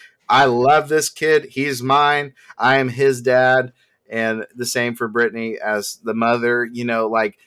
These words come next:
the decision was made, right? <laughs> Uh, and, uh, when we think about irresistible grace, you know, I think it's, it's helpful to kind of think of it like that. It's almost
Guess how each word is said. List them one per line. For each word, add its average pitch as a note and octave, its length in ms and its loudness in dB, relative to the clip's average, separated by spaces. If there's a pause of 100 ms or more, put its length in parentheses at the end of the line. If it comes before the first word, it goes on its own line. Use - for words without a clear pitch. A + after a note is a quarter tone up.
(100)
the D#3+ 100 0
decision F#3 540 2
was C3+ 160 -2
made, B2+ 320 2
right? A#2+ 320 2 (400)
<laughs> F3+ 100 4 (680)
Uh, A#2+ 260 0 (100)
and, A#2+ 420 -2 (580)
uh, A2 180 -6
when D3+ 300 0
we D#3+ 100 0
think D4 260 -2
about B2 460 4 (180)
irresistible C3 720 2
grace, B2 640 0 (160)
you B2+ 100 -8
know, A#2+ 140 0
I A#2+ 140 2
think F3 240 -6
it's, - 440 -2 (260)
it's A#2+ 180 -6
helpful D3 460 0
to A#2 80 0
kind B2+ 220 -2
of G#2+ 180 -2
think E3 260 -8
of C3 160 0
it A2+ 120 0
like G#2+ 260 -2
that. B2 260 2
It's A2+ 120 -8
almost E3 540 0